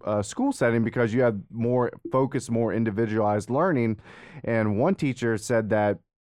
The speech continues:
there, the gains that they got in two weeks would have been two months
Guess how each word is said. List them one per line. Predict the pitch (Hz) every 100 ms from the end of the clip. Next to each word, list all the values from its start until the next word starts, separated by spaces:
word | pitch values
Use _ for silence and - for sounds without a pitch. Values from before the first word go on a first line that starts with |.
| _ _
there, | 113 113 107
the | 104 107
gains | 113 117 127
that | 110 101
they | 123
got | 113 113
in | 107 104
two | - 139 127
weeks | 131 131 -
would | 113
have | 107
been | 104 104
two | - - 120
months | 110 104 98 -